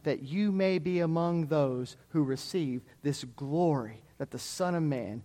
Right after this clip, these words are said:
has purchased. May the heartbeat of a love for Jesus drive you to follow him. No other way, no other hope. Let's pray. Oh, Heavenly God,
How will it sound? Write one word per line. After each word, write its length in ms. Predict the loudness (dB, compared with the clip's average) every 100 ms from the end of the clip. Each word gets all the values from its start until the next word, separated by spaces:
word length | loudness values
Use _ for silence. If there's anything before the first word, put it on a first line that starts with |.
| -12
has 180 | -8 -8
purchased. 680 | -4 -4 -4 -8 -16 -18 -20 _ _ _ _ 0
May 120 | 2
the 120 | 2
heartbeat 680 | -4 2 4 4 2 -2 0
of 100 | -2
a 60 |
love 320 | -2 0 0
for 140 | 0 -6
Jesus 640 | -4 -4 -4 -10 -16 -20 _ -20 -20 -14
drive 540 | -2 2 6 6 4
you 160 | 0 -4
to 120 | -6
follow 540 | -10 2 6 8 6
him. 360 | 0 -6 -8 -12 -16 _ _ -8
No 240 | 2 6
other 160 | 6 4
way, 380 | 2 0 -2 -8 -18 _ _ _ -8
no 180 | -2 0
other 180 | 0
hope. 280 | -2 -6 -10 -16 -18
Let's 120 | -18 -10
pray. 260 | -8 -8 -12 _ _ _ _ _ _ _ _ _ _ -20 _ _ _ _ _ _ _ _ _ _
Oh, 80 | 2
Heavenly 300 | 4 4 0
God, 300 | -2 -6 -8